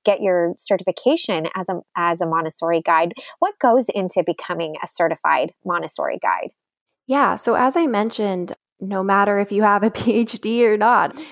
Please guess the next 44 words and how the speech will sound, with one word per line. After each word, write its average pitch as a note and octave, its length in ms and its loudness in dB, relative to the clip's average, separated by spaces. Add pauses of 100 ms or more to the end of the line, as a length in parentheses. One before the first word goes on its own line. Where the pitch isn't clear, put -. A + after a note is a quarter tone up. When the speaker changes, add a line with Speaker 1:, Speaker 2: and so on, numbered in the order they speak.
(340)
Speaker 2:
you G3 140 -2
have G3 200 2
to F#3+ 100 -2
do F3+ 160 2
a F3 80 4
separate - 840 -2
training E3 520 -2
to - 100 -16
become F3+ 240 -4
a E3 80 -2
Montessori D#3 540 -2
teacher. - 640 -10 (360)
And G3+ 160 0
so G3 280 4
when A3 160 2
I'm C4+ 100 4
talking C#4+ 320 0
about C#4 200 2
the B3 100 4
training, F#3+ 520 -2
I'm F#3 200 0
mostly A#3 560 0
talking F#3+ 500 -4
about - 360 0 (420)
A G3+ 160 4
M G3+ 160 4
S G3 360 2
or G3 220 2
A F3 140 0
M F3 160 0
I E3+ 180 -2
training, C4+ 600 -2 (680)
which F#3+ 400 0
are F3 300 2
kind F3 220 -6
of F3 180 -6
two G#3 260 2
of F#3+ 80 4
the G3 60 2
more E3+ 600 2 (380)
traditional G3 920 4
Montessori F3+ 560 2
training E3 480 -2
institutes. - 720 -6